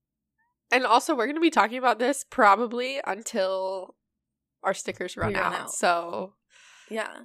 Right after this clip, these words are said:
Speaker 2: and they have been ordered.
Speaker 1: Yeah, so if you're tired of hearing about it, enter <laughs> so we can stop talking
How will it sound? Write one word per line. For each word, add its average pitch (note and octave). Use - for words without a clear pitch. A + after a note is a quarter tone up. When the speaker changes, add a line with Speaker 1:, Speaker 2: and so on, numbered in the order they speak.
Speaker 2:
and A3
they A3+
have A#3
been B3
ordered. G#3+
Speaker 1:
Yeah, G#3+
so A#3+
if B3
you're C#4
tired A#3+
of D4
hearing A#3
about C4+
it, D4
enter G#3
<laughs> -
so -
we D4
can D#4+
stop -
talking -